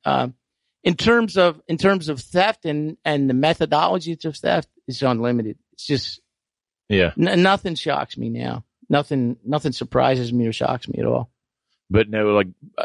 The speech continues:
Speaker 2: you know, groundbreaking ways of, of, of
Speaker 1: <laughs>
Speaker 2: doing business, like, oh, that, that's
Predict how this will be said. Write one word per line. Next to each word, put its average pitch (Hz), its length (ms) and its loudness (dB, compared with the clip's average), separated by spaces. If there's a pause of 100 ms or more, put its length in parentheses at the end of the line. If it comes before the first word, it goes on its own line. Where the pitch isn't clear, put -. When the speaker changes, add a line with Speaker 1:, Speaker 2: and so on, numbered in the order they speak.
Speaker 2:
you 101 220 0
know, 90 80 4
groundbreaking 98 920 0
ways 95 320 2
of, 92 200 -6
of, 143 440 0
of 143 220 2
Speaker 1:
<laughs> - 80 0
Speaker 2:
doing 127 240 2
business, 120 580 0 (280)
like, - 240 2
oh, - 160 2
that, 285 160 2 (100)
that's 143 200 0